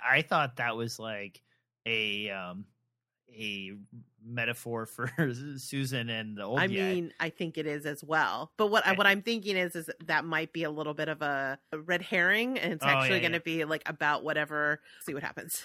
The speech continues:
Speaker 2: But I'm guessing that
Speaker 1: <laughs>
Speaker 2: I'm guess, I don't know, but I'm guessing the timing of the reaping is gonna be with whatever fallout we have from all
Speaker 1: Yeah,
Speaker 2: of
Speaker 1: I,
Speaker 2: this.
Speaker 1: I, I think, um, you could probably interpret reaping in multiple ways, and I vaguely remember the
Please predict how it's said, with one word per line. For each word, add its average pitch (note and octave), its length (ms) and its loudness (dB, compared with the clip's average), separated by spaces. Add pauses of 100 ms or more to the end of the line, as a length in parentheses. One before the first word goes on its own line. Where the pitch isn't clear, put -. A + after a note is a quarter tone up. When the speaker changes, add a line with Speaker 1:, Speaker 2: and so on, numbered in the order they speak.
(160)
Speaker 2:
But F3 100 6
I'm F3 120 8
guessing G#3+ 340 6
that G#3 140 12
Speaker 1:
<laughs> - 40 8
Speaker 2:
I'm B3+ 200 8
guess, D4+ 320 12
I B3+ 80 12
don't D4 200 6
know, A#3 240 4
but E3+ 100 -2
I'm F3+ 200 2
guessing G3 340 0
the E3+ 60 2
timing D#3+ 420 2
of D3+ 100 -4
the E3 100 -2
reaping D3 440 -8
is D3 140 -10
gonna D3+ 180 -2
be D3 220 -6
with C#3 240 -8
whatever C3+ 480 -4 (100)
fallout F#2 400 0
we D3+ 120 -8
have - 360 -6 (600)
from D#3+ 200 -4
all - 100 2
Speaker 1:
Yeah, C#4+ 160 4
Speaker 2:
of G3+ 140 -8
Speaker 1:
I, G#3+ 100 0
Speaker 2:
this. - 180 -8 (260)
Speaker 1:
I, G3+ 100 0
I F#3 180 2
think, F#3+ 320 2
um, C#3 560 4 (340)
you C3+ 180 -4
could C#3 100 -4
probably B2 280 0
interpret A#2+ 360 -4
reaping A#2 340 -6
in A2 100 -8
multiple G#2+ 340 -8
ways, A2+ 280 -6
and G#2+ 140 -14 (400)
I D3+ 120 2
vaguely D#3 400 2
remember C#3+ 520 0
the B2+ 460 -2